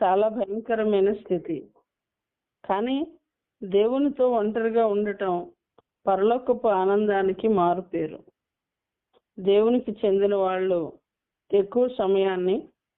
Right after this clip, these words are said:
ఒంటరిగా ఆయనతో గడపగలిగితే గతంలో లాగా ఆత్మలో వీరులైన వారు ఈ కాలంలో కూడా మనకి ఉంటారు.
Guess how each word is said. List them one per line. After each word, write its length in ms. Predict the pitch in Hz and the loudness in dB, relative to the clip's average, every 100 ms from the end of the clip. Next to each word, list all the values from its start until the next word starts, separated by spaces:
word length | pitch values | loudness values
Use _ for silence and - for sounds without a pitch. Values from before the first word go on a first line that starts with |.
| _ _ - | _ _ -4
ఒంటరిగా 640 | 180 202 233 226 220 226 | -2 0 0 0 -2 0
ఆయనతో 600 | 196 190 202 220 220 208 | 0 0 0 -2 0 0
గడపగలిగితే 1080 | 190 180 190 196 190 185 185 196 208 185 180 | 2 2 2 0 0 0 -2 -2 0 2 0
గతంలో 600 | 185 170 196 196 202 202 | -2 -2 0 2 2 4
లాగా 440 | 190 180 170 180 160 | 2 2 2 2 0
ఆత్మలో 920 | 151 175 190 190 202 202 208 196 165 - _ _ _ _ _ _ | -2 0 0 0 2 4 4 2 -2 -10 _ _ _ _ _ _
వీరులైన 600 | 196 202 220 240 226 214 214 | 2 4 4 2 0 0 0
వారు 720 | 202 185 185 202 165 196 - _ _ _ _ | 0 0 0 2 0 -2 -8 _ _ _ _
ఈ 140 | 214 240 | 0 0
కాలంలో 640 | 254 196 185 190 196 208 | 0 0 0 0 0 0
కూడా 360 | 208 190 185 214 | 0 0 2 0
మనకి 680 | 214 185 180 180 170 147 - | 0 -2 0 0 0 -2 -4
ఉంటారు. 540 | 196 180 175 160 151 | -2 0 0 -2 -4